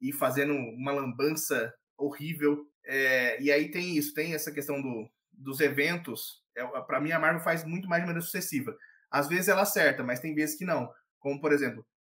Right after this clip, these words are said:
tentaram reciclar a Guerra Civil com Guerra Civil dois, que ficou uma bela porcaria. Tão já anunciando que va-, vai ter uma outra invasão secreta, entendeu?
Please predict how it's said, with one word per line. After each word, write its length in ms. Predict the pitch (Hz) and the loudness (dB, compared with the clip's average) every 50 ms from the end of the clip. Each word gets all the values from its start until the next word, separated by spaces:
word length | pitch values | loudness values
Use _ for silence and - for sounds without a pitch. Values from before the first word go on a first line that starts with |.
| _ _ | _ _
tentaram 340 | - 143 135 - 151 151 160 | -4 -2 0 2 4 4 4
reciclar 380 | 170 165 - - - - 160 156 | 4 2 -2 -2 0 2 4 4
a 20 | |
Guerra 180 | 151 156 160 165 | 4 4 2 2
Civil 300 | - 156 147 147 156 151 | 0 0 -2 -2 -2 -4
com 140 | 139 147 - | -6 -4 0
Guerra 200 | 147 147 160 156 | 2 2 2 2
Civil 320 | 151 160 160 156 160 156 | -2 -6 -6 -4 -4 -2
dois, 500 | 147 151 156 165 165 170 175 - - - | 2 2 2 2 2 0 -2 -4 -6 -8
que 80 | - - | -10 -10
ficou 260 | 143 135 - 156 160 | -12 -8 -4 -2 0
uma 200 | 160 151 151 - _ _ _ _ _ _ | 0 0 -2 -8 _ _ _ _ _ _
bela 300 | 131 147 147 147 160 156 | 2 4 4 4 4 2
porcaria. 680 | 160 160 156 - 151 135 131 143 156 160 170 170 170 - _ _ _ _ _ _ _ _ _ _ _ _ _ | 0 0 0 2 2 2 2 2 0 0 -2 -4 -6 -10 _ _ _ _ _ _ _ _ _ _ _ _ _
Tão 260 | - 160 160 175 180 160 | 2 2 2 2 2 0
já 200 | 151 170 156 170 | 2 4 4 4
anunciando 460 | 165 165 - - 170 160 160 160 160 | 2 0 -2 -2 -2 0 0 -2 -4
que 100 | - 151 | -6 -8
va-, 240 | 147 143 151 147 143 | -4 0 0 2 4
vai 200 | 147 147 156 151 | 4 2 2 2
ter 80 | 180 | 0
uma 120 | 160 151 147 | 0 0 2
outra 240 | 165 202 202 208 | 2 2 2 0
invasão 280 | 196 175 170 160 160 165 | 0 2 2 2 2 2
secreta, 800 | 165 - 160 147 - - 139 139 147 151 - - 151 147 147 - _ _ _ - | -2 -2 -4 -4 -2 0 2 2 2 2 2 0 0 0 0 -4 _ _ _ -20
entendeu? 420 | 131 127 - 131 143 160 170 165 | -14 -8 -4 -2 0 0 -2 -2